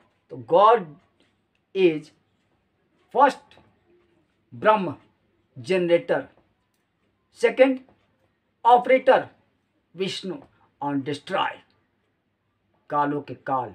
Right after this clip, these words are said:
महाकाल। तो ये आराधना कर लीजिए। और ये तीनों स्ट्रोक क्या है? एक रेलवे को दौड़ाता है, दूसरे आपके पैसों को दौड़ाता है और तीसरा,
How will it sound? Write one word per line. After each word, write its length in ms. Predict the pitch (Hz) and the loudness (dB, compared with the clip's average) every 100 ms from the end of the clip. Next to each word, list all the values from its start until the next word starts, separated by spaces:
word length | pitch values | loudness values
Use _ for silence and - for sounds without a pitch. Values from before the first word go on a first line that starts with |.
| 98 | -20
महाकाल। 600 | 110 123 120 120 - - _ _ _ _ _ - | -10 -8 -8 -12 -18 -20 _ _ _ _ _ -20
तो 60 | |
ये 420 | 123 160 233 269 - _ _ _ _ _ _ _ - | -6 0 0 0 -6 _ _ _ _ _ _ _ -16
आराधना 340 | 135 147 180 | -14 -10 -10
कर 140 | 175 175 | -8 -8
लीजिए। 340 | 175 208 254 _ - | -6 -6 -8 _ -10
और 180 | 147 160 | -6 -6
ये 80 | 160 | -8
तीनों 400 | - 196 208 220 | -12 -12 -8 -8
स्ट्रोक 340 | 202 214 196 | -6 -8 -8
क्या 160 | - 240 | 0 0
है? 340 | 185 123 - _ _ _ _ _ _ _ _ _ _ _ - | 0 -4 -12 _ _ _ _ _ _ _ _ _ _ _ -6
एक 540 | 175 202 175 170 - - _ _ _ _ _ _ _ _ | 0 0 0 -4 -10 -20 _ _ _ _ _ _ _ _
रेलवे 380 | 131 170 208 262 | -10 -6 2 4
को 160 | 254 208 | 4 -2
दौड़ाता 540 | 170 165 143 - 135 | 0 0 -2 -6 -12
है, 280 | 135 170 - _ _ _ _ _ | -12 -16 -20 _ _ _ _ _
दूसरे 520 | 107 143 160 180 - 127 | -16 -14 -10 -10 -12 -14
आपके 320 | 143 - - | -14 -14 -20
पैसों 460 | _ 139 139 - | _ -12 -12 -14
को 180 | - 135 | -18 -16
दौड़ाता 380 | 123 117 - 123 | -14 -14 -16 -20
है 220 | 127 143 _ _ _ 123 | -18 -20 _ _ _ -20
और 140 | 120 - | -18 -18
तीसरा, 460 | 165 196 202 208 | -14 -2 -2 -2